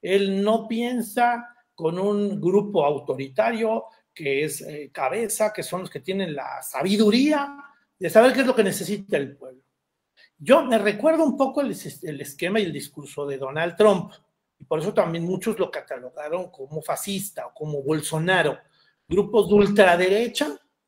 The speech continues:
que, eh, no se meten con las cúpulas empresariales, las favorecen,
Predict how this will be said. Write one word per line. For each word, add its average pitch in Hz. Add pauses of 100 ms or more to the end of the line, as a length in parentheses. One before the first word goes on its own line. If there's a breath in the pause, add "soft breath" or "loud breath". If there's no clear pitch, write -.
(480)
que, 160
eh, 143
no 196
se 180
meten 185
con 143
las 131
cúpulas 139
empresariales, 151
las -
favorecen, 151